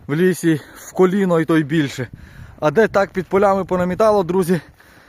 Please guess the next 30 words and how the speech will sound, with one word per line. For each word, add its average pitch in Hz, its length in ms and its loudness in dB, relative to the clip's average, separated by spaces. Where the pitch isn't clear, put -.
що 180 160 0
й 175 40 2
до 175 140 0
метра, 180 540 2
а 156 60 -2
може 160 340 0
і 160 100 -2
вище. 143 400 -2
От 175 200 -2
загалом 170 480 0
така 160 320 0
картина. 156 420 0
Дивлюсь, 156 320 0
дерева 165 380 2
трохи 190 280 0
повалив. 196 580 2
Буревій. 185 760 0
Хай 185 160 0
Бог 151 180 -4
милує, 143 340 0
я 151 120 2
не 156 60 -2
знаю, 156 180 -2
як 135 100 -6
я - 60 -6
та 143 120 -2
дойду. 135 380 -2
Ох, 139 640 -4
це 135 180 -4
щось - 500 -8